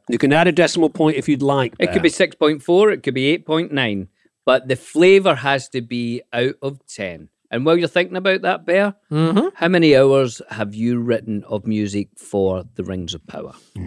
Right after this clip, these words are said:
Speaker 3: I wrote nine hours of music for
Speaker 2: Mm.
Speaker 3: eight hours of footage.
Speaker 1: Wow.
Speaker 2: Where's the other hour?
Speaker 3: It's the themes.
Speaker 2: All right, there we go.
Speaker 3: Yeah.
Speaker 1: Fantastic.
Speaker 2: Nine hours of music.
Speaker 3: And I did that in nine months.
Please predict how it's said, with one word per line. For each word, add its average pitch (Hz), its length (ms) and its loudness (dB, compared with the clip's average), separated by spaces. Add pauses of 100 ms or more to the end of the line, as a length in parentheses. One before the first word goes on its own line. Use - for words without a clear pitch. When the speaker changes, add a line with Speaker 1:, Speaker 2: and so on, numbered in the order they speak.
(140)
Speaker 3:
I 196 440 2
wrote 147 500 0 (220)
nine 147 680 0 (320)
hours 151 500 0
of 151 220 -6
music 131 480 -4 (100)
for 95 320 -10
Speaker 2:
Mm. 87 100 -12
Speaker 3:
eight 139 260 -4
hours 123 360 -6
of 120 100 -10
footage. - 540 -20
Speaker 1:
Wow. 90 560 -2
Speaker 2:
Where's 85 180 2
the 107 80 -2
other 98 240 -4
hour? 135 260 -4 (600)
Speaker 3:
It's - 220 -6
the 139 80 -16
themes. 208 440 -8 (180)
Speaker 2:
All 135 220 4
right, 202 720 6
there 156 260 -4
we 247 120 -4
go. 147 460 -10
Speaker 3:
Yeah. 156 320 2
Speaker 1:
Fantastic. 98 300 -6 (240)
Speaker 2:
Nine 165 380 -8
hours 143 360 -8
of 139 60 -12
music. 123 460 -10
Speaker 3:
And 151 220 2
I 156 120 4
did 156 200 2
that 156 220 4
in 147 140 0
nine 139 240 0
months. - 400 -12